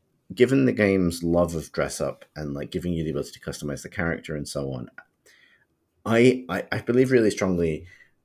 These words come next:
this game, I think, desperately wants a custom protagonist. I think it desperately wants Cal to be more of a cipher for the player and more of a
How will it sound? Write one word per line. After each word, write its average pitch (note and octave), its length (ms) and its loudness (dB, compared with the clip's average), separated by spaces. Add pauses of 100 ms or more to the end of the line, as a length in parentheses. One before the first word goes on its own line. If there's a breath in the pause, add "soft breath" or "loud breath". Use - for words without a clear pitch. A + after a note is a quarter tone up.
this A#2+ 280 2
game, A2 400 0
I F#2 60 -4
think, - 380 -8
desperately B2+ 600 -2
wants B2+ 600 -2 (240)
a A#2+ 60 -4
custom C3 400 -6
protagonist. C3+ 680 -4 (580)
I G2+ 80 -6
think A2 160 4
it - 160 0
desperately F#2+ 480 -2
wants G#2 320 -2
Cal F#2 420 -2
to - 100 -10
be F2 120 0
more D2+ 300 -2
of F#2+ 120 -2
a G2+ 60 0
cipher A2 400 -2
for - 160 -6
the B2 100 -2
player A#2 420 0
and C2 320 -6
more D#2+ 400 -2
of G2+ 160 0
a G#2 240 4